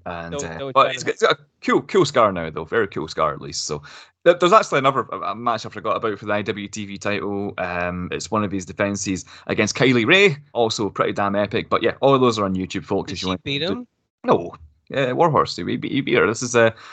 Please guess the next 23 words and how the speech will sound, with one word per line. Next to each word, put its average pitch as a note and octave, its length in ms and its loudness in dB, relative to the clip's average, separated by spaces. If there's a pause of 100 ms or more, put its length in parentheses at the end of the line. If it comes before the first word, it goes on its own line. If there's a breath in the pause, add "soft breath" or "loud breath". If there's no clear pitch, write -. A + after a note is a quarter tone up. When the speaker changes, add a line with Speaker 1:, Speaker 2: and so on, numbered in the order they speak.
(140 loud breath)
Speaker 1:
in B2 100 4
his A2 120 0
five C3 220 4
hundred A#2+ 280 0
thirty-two A#2 400 0
day A#2+ 160 2
reign. A#2 280 -2 (280)
Speaker 2:
Somebody G3 320 -8
had C#3+ 120 -6
to C3 60 -14
beat C3 180 -12
him. E3 180 -14 (540)
Speaker 1:
Yeah, D#3+ 340 4
it D3 80 -8
wasn't C#3 220 -2
Kylie F2 200 0
Rae. F#2 220 0 (140)
Uh, F#2 160 0
I F#2 40 0
think F3 200 -2
Speaker 2:
Oh. - 20 2
Speaker 1:
it - 40 2
was, - 520 -6